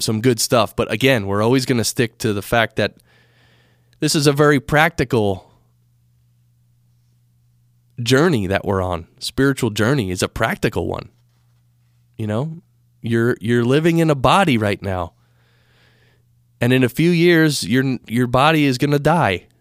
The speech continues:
<laughs> Or many years, I should say. <laughs> Not a few.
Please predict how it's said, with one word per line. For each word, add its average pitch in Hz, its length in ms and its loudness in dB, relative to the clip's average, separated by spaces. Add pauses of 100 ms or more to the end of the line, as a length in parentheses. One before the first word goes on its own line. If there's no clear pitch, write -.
(420)
<laughs> 120 120 -8 (220)
Or 110 100 0
many 123 240 2
years, 101 460 -2
I - 80 -4
should 101 240 -4
say. 117 240 -2 (460)
<laughs> - 500 -12
Not 143 160 2
a 110 40 -2
few. 101 360 -6